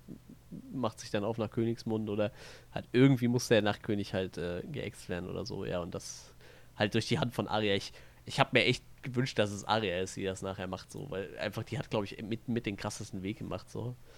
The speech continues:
in, in dieser ganzen Zeit und, ähm, ich hab halt fast gedacht, sie macht halt irgendwas mit dem Speer. Ich hab halt eher geglaubt, sie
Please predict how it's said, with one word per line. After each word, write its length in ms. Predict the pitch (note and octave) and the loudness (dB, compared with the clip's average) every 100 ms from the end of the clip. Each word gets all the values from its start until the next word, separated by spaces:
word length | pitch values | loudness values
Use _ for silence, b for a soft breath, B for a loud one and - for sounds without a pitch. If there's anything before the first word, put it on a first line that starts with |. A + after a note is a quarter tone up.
| b b b - - - - - | b b b -20 -20 -20 -20 -12
in, 180 | F2+ F#2+ | -6 -4
in 160 | D#2+ F#2+ | -4 -6
dieser 220 | G2+ F#2+ | -2 0
ganzen 300 | F#2+ G2+ G2+ | 0 -4 -4
Zeit 340 | - G2 G2+ | 2 2 0
und, 320 | F#2 F#2+ F#2+ | -2 -2 -2
ähm, 320 | F#2+ F#2 F2+ - | -2 -2 -2 -6
ich 220 | - A2+ C3 | -4 6 6
hab 100 | D3+ | 6
halt 120 | B2+ | 4
fast 200 | C3+ - | 4 6
gedacht, 220 | A#2+ A#2 | 4 4
sie 80 | A#2 | 4
macht 180 | A2+ - | 2 2
halt 100 | G2 | 0
irgendwas 260 | A2+ G2+ | 0 -2
mit 80 | G2+ | -2
dem 80 | G2 | -4
Speer. 300 | - - G#2 | -2 2 4
Ich 120 | F#2+ A#2+ | 4 2
hab 100 | A#2+ | 2
halt 140 | G#2+ | 2
eher 140 | - A#2 | 4 2
geglaubt, 380 | - C3 B2 - | 4 4 4 4
sie 180 | A2 | -4